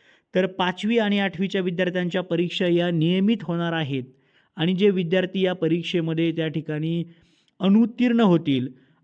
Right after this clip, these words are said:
अशा विद्यार्थ्यांना त्याच वर्गामध्ये, अ, ठेवण्यासाठीचे निर्देश आपल्याला भारत सरकारकडून देण्यात आलेले आहेत. या ठिकाणी आपण जर पाहिलं तर खूप महत्त्वाचा मुद्दा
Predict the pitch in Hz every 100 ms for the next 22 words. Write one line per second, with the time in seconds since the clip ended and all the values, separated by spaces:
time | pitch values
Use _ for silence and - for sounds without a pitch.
0 | - 170 220 214 202 180 175 175 175 175
1 | 185 202 202 170 165 165 160 160 170 175
2 | 170 - _ - 143 143 147 143 170 175
3 | 190 170 151 165 180 160 160 165 202 202
4 | 160 151 165 160 165 160 165 - 151 170
5 | 170 147 156 151 156 156 151 147 151 143
6 | 143 147 139 151 151 151 151 147 151 143
7 | 143 151 151 147 147 143 143 165 170 -
8 | _ _ _ _ _ - 240 208 196 214
9 | 226 220 202 180 170